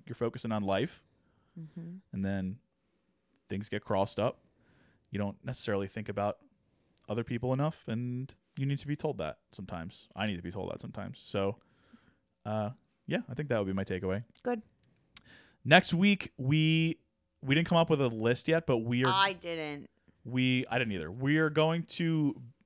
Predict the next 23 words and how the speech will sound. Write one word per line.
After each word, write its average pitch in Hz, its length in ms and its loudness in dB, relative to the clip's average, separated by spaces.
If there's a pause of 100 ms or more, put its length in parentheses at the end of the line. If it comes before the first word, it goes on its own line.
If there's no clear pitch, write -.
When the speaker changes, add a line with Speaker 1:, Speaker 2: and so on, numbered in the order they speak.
(120)
Speaker 1:
for 156 180 2
November, 139 680 4 (760)
be 139 100 0
doing 139 300 0
a 117 180 0 (460)
comfort - 420 0
food 98 260 -2
month. 87 440 -8 (240)
Speaker 2:
Yeah. 175 240 -4 (640)
Speaker 1:
So 110 520 4 (280)
what 196 200 0
that 208 180 6
means 143 300 0
is, 110 380 4 (120)
we 127 80 -2
haven't 165 180 2
decided 110 380 2
yet, 101 160 0
but 113 80 0
it's 107 160 -2
either 170 160 4
gonna 185 160 2
be 139 300 -2